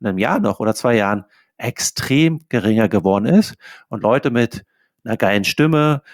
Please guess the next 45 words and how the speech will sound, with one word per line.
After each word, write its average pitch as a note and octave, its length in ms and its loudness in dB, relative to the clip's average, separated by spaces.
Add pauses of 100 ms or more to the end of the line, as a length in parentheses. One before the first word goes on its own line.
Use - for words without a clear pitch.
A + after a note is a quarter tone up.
(120)
man A2 100 -4
merkt A#2+ 220 -2
es B2+ 100 -4
ja A#2 80 0
auch - 80 -6
bei A2+ 120 0
dir, C3+ 180 2
deine A2+ 180 2
Hip-Hop-Vergangenheit, A2+ 960 0
wie - 60 -8
du A2 80 -6
Dinge G#2+ 240 0
anmoderierst, A#2+ 680 2
bist - 220 -8
total A2+ 260 -2
selbstsicher, A2+ 600 0
ne? B2+ 160 0
Wenn A#2 100 2
man A2+ 100 0
dann A2+ 120 0
für - 100 -2
sich A2+ 200 -4
so B2+ 100 0
eine, A2+ 320 0 (400)
eine G2+ 80 -14
Stimme, C#3 760 0 (880)
ein A#2 120 -6
Gefühl F3 460 0
entwickelt, B2 520 0
dann G#2 120 -2
macht G#2+ 220 -6
das - 100 -8
auch G#2 200 -4
mega A2 280 2
Spaß, - 440 -4
ne? A#2 120 0
Und A#2+ 100 -2
wenn G#2+ 100 0
man G#2 100 0
sich G2+ 140 -4
dann A#2+ 120 0
mit A2+ 120 0
Leuten A2+ 260 0
austauschen G#2 420 -2
kann, A#2 280 -4